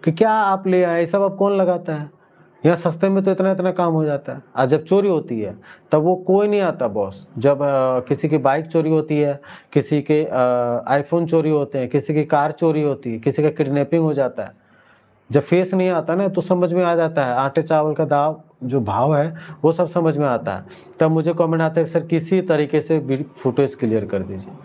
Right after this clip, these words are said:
मतलब, अ, बहुत, अ, स्थिति अलग है। तो मैं तो कोशिश करता हूँ boss कि सही, अ, तरीके से सही, अ, सजेशन दे सकूँ।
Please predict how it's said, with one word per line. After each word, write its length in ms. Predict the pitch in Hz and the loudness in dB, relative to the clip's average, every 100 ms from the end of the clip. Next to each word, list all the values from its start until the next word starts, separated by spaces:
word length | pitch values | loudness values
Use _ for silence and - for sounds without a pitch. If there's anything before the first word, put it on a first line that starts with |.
| - - - - - - | -20 -20 -20 -20 -14 0
मतलब, 320 | 190 220 226 185 | 2 4 0 -2
अ, 520 | - 151 147 131 127 | 0 2 2 -4 -4
बहुत, 320 | 147 170 254 | -2 0 -2
अ, 1300 | - - 143 135 131 123 107 104 - - - - 160 | -6 0 2 2 0 -2 -6 -14 -16 -16 -20 -2 -2
स्थिति 380 | 156 175 165 196 | 0 -2 0 0
अलग 260 | 139 113 | 2 -2
है। 200 | 92 - - - - - - - | -6 -14 -20 -20 -20 -20 -16 -2
तो 60 | |
मैं 300 | 117 139 180 | 2 4 2
तो 80 | 185 | -2
कोशिश 380 | - 185 185 190 | 0 0 0 -2
करता 300 | 175 160 175 | -2 0 0
हूँ 120 | 165 | 0
boss 240 | 156 156 160 | 0 -2 -4
कि 120 | 160 | -6
सही, 540 | 160 139 139 156 165 | -2 0 2 0 0
अ, 260 | 131 123 127 123 | 2 2 0 0
तरीके 340 | 135 131 151 | 0 0 -2
से 180 | 147 151 | 0 -2
सही, 480 | - 135 139 165 160 - - - | 0 0 2 0 -2 -8 -18 -2
अ, 200 | 117 123 | 2 2
सजेशन 600 | 127 139 131 135 151 135 | 2 0 0 -2 0 0
दे 220 | 120 151 | 2 2
सकूँ। 380 | 165 151 135 151 | 2 -4 -4 -8